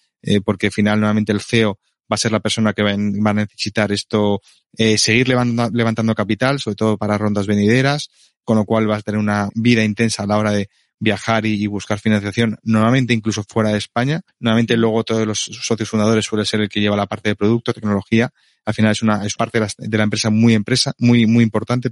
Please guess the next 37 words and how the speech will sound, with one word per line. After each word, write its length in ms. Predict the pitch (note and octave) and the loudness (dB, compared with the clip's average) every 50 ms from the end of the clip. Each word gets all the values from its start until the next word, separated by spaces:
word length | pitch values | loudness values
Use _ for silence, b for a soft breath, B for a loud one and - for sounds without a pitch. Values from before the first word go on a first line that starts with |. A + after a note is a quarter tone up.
| - | -6
porque 160 | - A#2 - | -4 -4 -4
al 60 | G2+ G2 | -4 -4
ser 100 | A2+ G2+ | -4 -4
tecnológica, 580 | - G#2+ A2 A2 A2 G#2 A#2 A2 A#2 A#2 A2+ - _ _ _ _ | -2 0 0 2 0 0 0 -2 -2 -2 -4 -6 _ _ _ _
el 100 | - A#2+ | -6 -2
producto 340 | - A2 A2 A2 A2+ - A2+ | 0 2 2 2 2 0 2
y, 140 | A#2 A2+ A2+ | 2 4 4
y 280 | G#2+ G#2 - A2 A2 G#2+ | 2 0 0 0 0 0
la 100 | G#2+ G#2+ | 2 0
empresa 280 | G#2 - - - G#2+ | -2 -2 -2 -2 0
va 80 | G#2+ G#2+ | 0 -2
creciendo 340 | - G#2+ G2+ - A2 G#2 G#2 | -2 -4 -4 -2 0 2 2
y 20 | |
va 80 | G#2 G#2 | 2 2
evolucionando. 680 | G2+ G2+ G2+ F#2+ - G#2+ A2 A2+ A#2+ B2+ C#3+ D3+ - _ | 0 0 -2 -2 -2 0 0 2 2 2 0 0 -2 _
Y 100 | - A#2 | 0 2
luego 160 | A2+ A#2 A#2+ B2+ | 2 4 2 2
yo 80 | B2+ | 2
creo 120 | B2 C#3+ C3+ | 0 0 0
que 60 | B2+ | 0
la 100 | A2+ G#2 | -2 -2
parte 460 | - A2+ A2 - B2+ B2+ B2 A#2+ - - _ A2+ A#2+ A#2 A#2 A2+ | -4 -6 -4 -2 0 0 0 0 -2 -6 _ -20 -20 -20 -12 -8
quizás 260 | - A#2 - A#2 A2 | -6 -4 -2 -2 0
más 340 | A#2 A#2 A#2+ A#2+ - - - _ _ _ | 0 2 2 2 0 -2 -4 _ _ _
complicada, 540 | - A#2+ A2 G#2 G#2 A2 G#2 - A#2 A#2 A#2 | -2 -2 -2 0 0 -2 -2 0 0 -2 -2
que 80 | G2+ A#2 | -2 -4
es 140 | G#2+ - A2 | -4 -2 -2
la 80 | G#2+ | -4
parte 240 | - - G#2 - - | -2 -4 -6 -6 -6
estratégica, 600 | - - - G#2 - A2+ A2 - - - - G2 | -6 -4 -4 -2 0 0 -2 -2 -2 -4 -2 0
¿no? 140 | F#2+ G#2+ A2+ | 0 0 0
Que 100 | - A2+ | 0 -2
es 100 | G#2 - | -2 -2
la 80 | A2 - | -4 -4
parte 320 | - A2 A2 - A#2+ A2+ | -4 -6 -4 -2 0 0
básicamente 560 | A2+ G#2+ - A2+ A2 G#2 G#2+ A2 G#2+ - A2 | 0 0 -2 -2 -2 0 0 0 0 0 2
de, 200 | G#2+ A2+ B2 B2 | 2 2 2 0